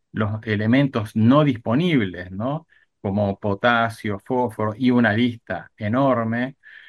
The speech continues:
ap-, sean disponibles, esquemas de fertilización que sean razonables, pero la Universidad de San Pablo, con este programa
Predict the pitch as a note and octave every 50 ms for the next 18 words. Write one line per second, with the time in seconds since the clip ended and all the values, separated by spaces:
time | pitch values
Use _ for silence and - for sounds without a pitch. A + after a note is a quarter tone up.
0 | - _ _ - - A2+ A2 A2 - - - - F3 F3+ F#3 F3 D#3 B2+ A2 G#2+
1 | G#2+ G#2+ - B2 C#3 E3 F3 E3 E3 D#3+ D3 D3 D#3 D#3 D3+ D3+ - B2+ A2+ G#2+
2 | - D3+ C3+ C3+ A#2+ G#2+ A2 A2 - A#2 G#2+ G#2+ G#2+ G2+ G2 - A2 - C#3 C3
3 | A#2 A2+ A2 - A#2+ A2 G#2 G2+ G#2+ G#2 G#2+ - A#2 A#2 B2+ C3 B2+ B2+ B2+ C3
4 | C#3 D3 D3+ _ _ _ _ _ _ _ _ _ _ _ - B2 B2 C#3+ D3+ D3+
5 | D3+ C#3+ C3 B2 A#2 A#2+ B2 B2 A#2+ A2+ A2+ A2 C#3+ C#3 B2+ - C#3+ C#3 C3+ C3+
6 | D3+ D#3 D#3+ D#3 D3 - A#2 A#2 A#2+ A2+ - A#2 G#2+ A#2 A2+ A2 A#2 C3 C3+ B2+
7 | A#2 G#2 F#2+ F#2